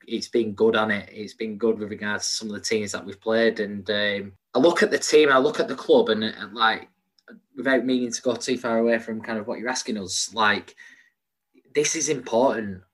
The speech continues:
Like, y-, it's, it's not an appealing tie to go to Notts County away, um, and, and to try and get a result and, and win to then go into the next round and, and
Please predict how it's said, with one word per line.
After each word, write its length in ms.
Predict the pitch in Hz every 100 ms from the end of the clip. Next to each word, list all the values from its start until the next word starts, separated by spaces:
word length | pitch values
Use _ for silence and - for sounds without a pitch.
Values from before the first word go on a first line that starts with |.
| _
Like, 300 | 110 107 95
y-, 220 | 104 110 107
it's, 240 | 127 - -
it's 300 | 120 - 131
not 440 | 135 151 143 - 123
an 80 | 120
appealing 480 | - 131 117 107
tie 500 | 98 123 120 90 92 95
to 120 | 107
go 160 | 110 107
to 160 | -
Notts 140 | 98 -
County 340 | 113 104 95
away, 480 | 95 110 104 - - _ _ 101
um, 460 | 104 101 101 95 -
and, 160 | 107 92
and 220 | 104 101 92 -
to 100 | -
try 220 | - 104
and 80 | 104
get 160 | 110 101
a 40 |
result 440 | 98 113 120 85
and, 200 | 98 92 -
and 160 | 98
win 160 | 107 107
to 180 | 107 107
then 320 | 107 107 104 -
go 180 | 113
into 200 | 110 110
the 60 | 101
next 320 | 110 113 -
round 320 | 104 101 95
and, 300 | 98 98 107 - -
and 360 | 104 95 98